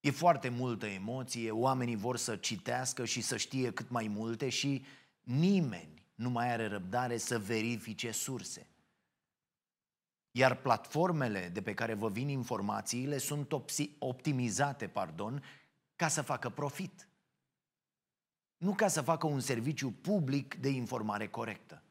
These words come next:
Așa că vor împinge în față acele materiale care aduc mai mult trafic, care generează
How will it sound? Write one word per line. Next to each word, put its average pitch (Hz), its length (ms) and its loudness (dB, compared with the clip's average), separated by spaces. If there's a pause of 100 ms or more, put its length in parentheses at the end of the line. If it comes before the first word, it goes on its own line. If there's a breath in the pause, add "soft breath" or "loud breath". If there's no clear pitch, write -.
(760)
Așa 160 240 0
că 156 280 2 (200 loud breath)
vor 147 260 4
împinge 151 640 4
în 117 140 0
față 131 460 -2
acele 147 320 0
materiale 135 960 -2 (460)
care 147 220 4
aduc 131 640 -2
mai 120 220 -4
mult 135 280 -4
trafic, - 520 -12 (720)
care 113 240 2
generează 131 680 2